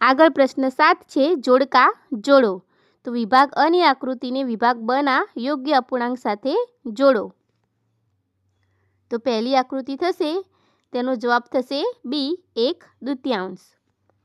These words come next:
બીજી આકૃતિ છે, તેનો જવાબ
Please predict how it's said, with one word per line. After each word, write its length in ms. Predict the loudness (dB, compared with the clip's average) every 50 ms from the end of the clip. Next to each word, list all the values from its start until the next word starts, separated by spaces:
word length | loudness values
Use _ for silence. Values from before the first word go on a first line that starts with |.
| _ _ _ _ _ _ -10
બીજી 260 | -8 -8 -4 -2 0
આકૃતિ 460 | 0 0 0 -2 -6 -6 -4 -6 -8 -6
છે, 200 | -2 -2 0 0 0 -2 -4 _ _ _ _ _ _ _ _ _ _ _ _ _ _ _ _ _ _ _ _ _ _ _ _ _ _ _ _ _ _ _ _ _ _ _ _ _ _ _ _ _ _ _ _ _ _ _ _ _ _ _ _ _ _ _ _ _ _ _ _ _ _ _ _ _ _ _ _ _ _ _ _ _ _ _ _ _ -2 0
તેનો 200 | 4 6 6 6
જવાબ 280 | 6 6 6 4 4